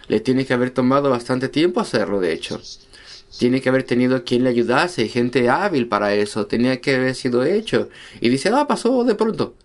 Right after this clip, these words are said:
No sabía cómo explicar lo que había sucedido. Su integridad había sido estirada hasta el límite mismo y probablemente más allá de ello se dejó llevar.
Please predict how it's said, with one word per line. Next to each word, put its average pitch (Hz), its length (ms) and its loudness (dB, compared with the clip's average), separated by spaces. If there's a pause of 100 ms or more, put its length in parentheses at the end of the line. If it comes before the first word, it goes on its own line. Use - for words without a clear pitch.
(1160)
No 120 140 4
sabía 131 380 0
cómo 127 180 0
explicar 123 460 0
lo 120 100 0
que 113 120 -4
había 107 120 0
sucedido. 92 560 -4 (880)
Su - 180 -4
integridad 104 680 0
había 113 300 0
sido 120 340 0
estirada 110 400 0
hasta 117 220 -4
el 113 100 0
límite 160 360 0
mismo 143 680 -2 (460)
y 95 80 0
probablemente 120 580 2
más 117 280 -2
allá 110 280 0
de 104 260 0
ello 107 200 -2
se 104 160 -6
dejó 101 220 -4
llevar. 113 420 -2